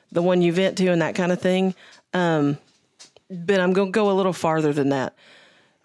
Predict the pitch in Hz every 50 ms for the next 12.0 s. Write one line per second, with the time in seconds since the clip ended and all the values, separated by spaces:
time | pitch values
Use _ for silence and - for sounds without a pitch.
0 | _ - 156 - _ _ _ _ 208 202 202 214 208 - - 196 175 165 165 165
1 | 170 - _ - - - 160 151 147 147 - - - 156 143 139 135 - - 160
2 | 139 135 151 160 - - 147 135 - _ 160 165 196 196 190 185 - _ _ _
3 | _ _ _ _ _ _ _ _ _ _ _ _ - 160 160 151 151 147 147 143
4 | 143 143 151 147 147 - _ _ _ _ _ _ _ _ _ _ _ _ _ _
5 | _ _ 175 175 180 190 185 175 - - 180 175 170 165 160 160 160 165 165 170
6 | 170 175 170 - 180 165 160 160 156 156 151 - 151 151 151 - 165 156 151 151
7 | 156 147 - - - - - - - _ _ _ _ _ _ _ _ _ _ _
8 | _ _ _ _ _ _ _ _ _ _ _ _ - - _ - - - 196 190
9 | 190 190 180 180 175 180 170 - - - - 175 170 170 170 160 165 170 165 165
10 | 156 160 160 156 - - - - - - _ _ _ - 180 175 170 170 - 180
11 | 170 170 170 180 175 175 151 - _ - 165 156 151 147 147 147 143 143 143 -